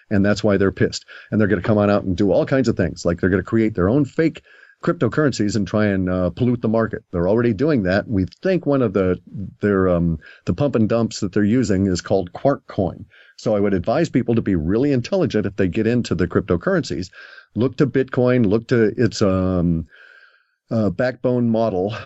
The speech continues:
um, uh, the blockchain and how that works. And if you don't see true peer-to-peer in a cryptocurrency, it may not be. It may be a pump and dump scheme,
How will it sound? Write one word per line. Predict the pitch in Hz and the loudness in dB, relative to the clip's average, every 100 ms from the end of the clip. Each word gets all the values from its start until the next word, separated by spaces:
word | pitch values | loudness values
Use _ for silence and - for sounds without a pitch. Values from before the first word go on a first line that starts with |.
| - | -8
um, | 107 104 98 95 95 95 | -4 0 2 2 0 -2
uh, | 90 - 98 95 92 92 | -6 -10 -6 -2 0 0
the | 87 90 | 0 0
blockchain | 110 120 - - 90 90 | 0 -2 -2 0 0 0
and | 90 | -2
how | 90 110 | -2 0
that | 113 104 | 2 0
works. | 113 127 92 - - - - | 0 0 -2 -6 -16 -20 -6
And | 107 | -4
if | 98 | 0
you | 110 | 0
don't | 90 143 - | 0 0 0
see | - 139 110 | 0 0 0
true | - 147 | 0 -2
peer-to-peer | 127 - 135 101 - 196 135 113 | 0 0 2 0 -2 0 2 2
in | 101 | 0
a | |
cryptocurrency, | 90 127 113 104 160 147 - 123 - | -2 -2 -2 -2 0 -2 -2 -2 0
it | 135 - | -2 0
may | 123 117 | 0 2
not | 123 156 - | 0 -2 -2
be. | 104 90 | -2 0
It | 87 | -2
may | 101 101 | 0 0
be | 110 107 | 0 0
a | |
pump | 104 - 92 | -2 -2 -2
and | 104 | -2
dump | 92 175 165 | 0 -2 -2
scheme, | - - 82 | -6 -4 -4